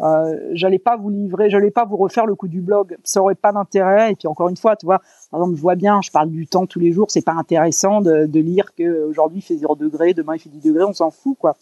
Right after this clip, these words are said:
Donc il, il, il allait falloir trouver, euh, la ligne directrice de ce voyage, il allait falloir que le lecteur comprenne pourquoi moi, une petite bonne femme de quarante ans, j'ai pensé que j'allais pouvoir le faire, et pourquoi je me suis lancée, qu'est-ce qui fait dans ma vie que ça a du sens et que je suis allée au bout,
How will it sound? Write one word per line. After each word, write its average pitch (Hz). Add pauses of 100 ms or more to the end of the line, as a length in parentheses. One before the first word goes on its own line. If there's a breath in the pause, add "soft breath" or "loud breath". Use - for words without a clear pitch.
(340 loud breath)
Donc 226
il, 233
il, 220
il 226
allait 233
falloir 269
trouver, 254
euh, 202 (300)
la 196
ligne 254
directrice 226
de 220
ce 190
voyage, 202
il 190
allait 190
falloir 208
que 208
le 196
lecteur 196
comprenne 233 (880)
pourquoi 247
moi, 240
une 196
petite 170
bonne 202
femme 233
de 214
quarante 190
ans, 254
j'ai 226
pensé 185
que 185
j'allais 175
pouvoir 165
le 170
faire, 254
et 170
pourquoi 202
je 185
me 180
suis -
lancée, 175
qu'est-ce -
qui 190
fait 202
dans 185
ma 165
vie 185
que -
ça 170
a 160
du 156
sens 202
et 160
que -
je -
suis 175
allée 165
au 170
bout, 254